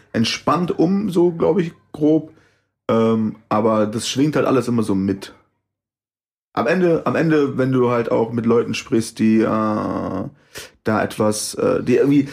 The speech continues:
auch so ein bisschen schwarzmalerisch sind, so, und, und, und, und alles immer so negativ sehen, dann versuche ich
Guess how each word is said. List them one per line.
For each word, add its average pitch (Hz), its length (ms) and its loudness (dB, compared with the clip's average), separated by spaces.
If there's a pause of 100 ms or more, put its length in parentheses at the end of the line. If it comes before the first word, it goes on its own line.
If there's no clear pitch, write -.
(100)
auch 120 140 0
so 139 60 2
ein 151 40 0
bisschen 147 140 -4
schwarzmalerisch 156 680 0
sind, 156 280 0
so, 151 200 4
und, 135 180 0
und, 123 300 0 (260)
und, 117 340 0
und 113 380 -2
alles 117 220 0
immer 123 160 0
so 117 40 0
negativ 123 460 2
sehen, 117 400 0
dann 107 200 0
versuche 117 260 0
ich 117 100 -4